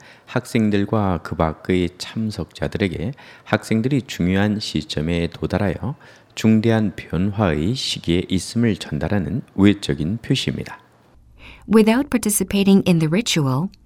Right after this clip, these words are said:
Speaker 2: it is unlikely that those present will otherwise experience an aha moment when they realize that life has changed.
Speaker 1: 그 의식에 참석하지 않으면 참석자들이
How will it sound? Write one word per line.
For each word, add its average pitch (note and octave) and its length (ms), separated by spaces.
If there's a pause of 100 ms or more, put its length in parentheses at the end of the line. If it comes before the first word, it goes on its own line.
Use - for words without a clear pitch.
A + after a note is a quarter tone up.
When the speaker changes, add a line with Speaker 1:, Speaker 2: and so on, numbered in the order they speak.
(440)
Speaker 2:
it G#3+ 140
is G#3+ 220
unlikely F3 720 (320)
that F#3 180
those A3 260
present D#3+ 540 (260)
will F3+ 280
otherwise G#3 580
experience C#3 720
an D3+ 160
aha A#3+ 500
moment C#3+ 520 (360)
when A3 140
they A3+ 120
realize G3 520 (100)
that F#3 240
life D#3 320
has G3 180
changed. D3 580 (840)
Speaker 1:
그 A#2 400
의식에 F2 720
참석하지 - 840
않으면 F2+ 480 (440)
참석자들이 A#2 1000